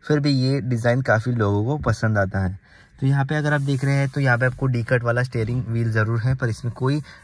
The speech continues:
leatherite finish नहीं दी गई है। Cruise control यहाँ पे missing है, अ, Zeta variant होने के बावजूद। अगर Zeta variant में देते तो और value for money मिलता। अ,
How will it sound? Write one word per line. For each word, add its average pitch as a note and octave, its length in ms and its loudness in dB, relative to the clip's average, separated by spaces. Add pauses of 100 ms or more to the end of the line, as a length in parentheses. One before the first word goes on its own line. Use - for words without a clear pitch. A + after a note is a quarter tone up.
(140)
leatherite A#2 420 2
finish A#2+ 400 -4
नहीं G#2+ 260 0
दी A#2+ 180 -4
गई B2 160 0
है। C3+ 180 0
Cruise C3+ 320 -4
control C3+ 320 -2
यहाँ B2+ 160 2
पे B2 100 -2
missing A#2+ 380 -4
है, B2+ 220 -2 (400)
अ, A2+ 220 6
Zeta A#2 340 2
variant A#2+ 320 0
होने A2+ 180 0
के A#2+ 100 -4
बावजूद। A2+ 420 0
अगर C3 320 -2
Zeta A#2 200 0
variant B2 300 0
में B2 120 0
देते A#2 220 -4
तो D3 80 -2
और C3+ 260 2
value A2+ 260 -2
for A#2+ 160 -4
money A2+ 200 -2
मिलता। A2+ 340 -4 (520)
अ, C#3+ 500 4